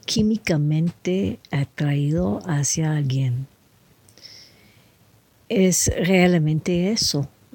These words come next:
es, es químico. <clears throat> Falta de los hormo-, de hormonas en el cuerpo que fluyen.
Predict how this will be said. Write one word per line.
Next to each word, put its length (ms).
es, 520
es 220
químico. 680
<clears throat> 480
Falta 600
de 180
los 240
hormo-, 480
de 420
hormonas 840
en 180
el 140
cuerpo 520
que 180
fluyen. 760